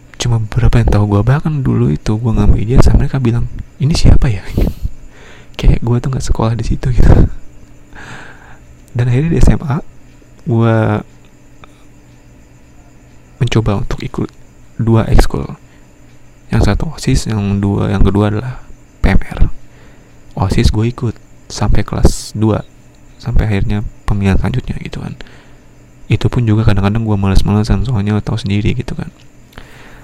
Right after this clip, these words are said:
Yang ke P M R, gue masuk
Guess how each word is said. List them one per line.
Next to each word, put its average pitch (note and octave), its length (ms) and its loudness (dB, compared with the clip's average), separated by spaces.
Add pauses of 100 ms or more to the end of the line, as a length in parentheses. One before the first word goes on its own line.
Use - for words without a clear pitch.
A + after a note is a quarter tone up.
(120)
Yang - 240 4
ke G#2 80 2
P - 80 4 (160)
M - 80 -10
R, C3+ 160 2 (1040)
gue A#2+ 220 0 (340)
masuk A2 320 0